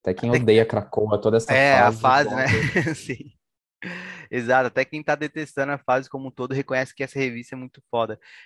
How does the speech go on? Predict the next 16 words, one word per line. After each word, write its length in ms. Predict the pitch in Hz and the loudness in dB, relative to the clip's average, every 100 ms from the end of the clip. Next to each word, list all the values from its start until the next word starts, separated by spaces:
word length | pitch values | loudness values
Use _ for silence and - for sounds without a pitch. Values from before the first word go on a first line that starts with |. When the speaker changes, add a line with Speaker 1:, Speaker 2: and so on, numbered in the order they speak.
| _ - | _ -20
Speaker 2:
Então, 920 | 110 - 120 117 120 123 120 120 117 | -20 -6 -4 -2 -6 -10 -12 -12 -8
ah, 380 | 113 113 113 110 | -2 2 2 2
é 80 | 123 | 2
realmente 840 | 139 165 156 - 156 151 135 110 - _ | 2 0 -4 -10 -8 -6 -6 -6 -12 _
uma 200 | 120 123 | -14 -4
das 280 | 123 120 123 | -2 -2 -6
melhores 320 | 120 120 120 | -2 -2 -2
coisas 200 | 127 - | -10 -10
que 100 | - | -16
tem, 360 | - 117 143 _ _ _ _ _ | -8 -8 -8 _ _ _ _ _
e 920 | 117 120 123 123 123 123 120 120 117 - | -12 -8 -8 -6 -6 -6 -4 -4 -6 -2
talvez 260 | 170 151 | 0 0
a 40 | 185 | -2
melhor, 340 | 247 156 151 | -2 2 2
inclusive, 560 | 135 - 117 117 113 113 | 0 -10 -12 -10 -10 -8
né? 260 | 113 113 | -6 -8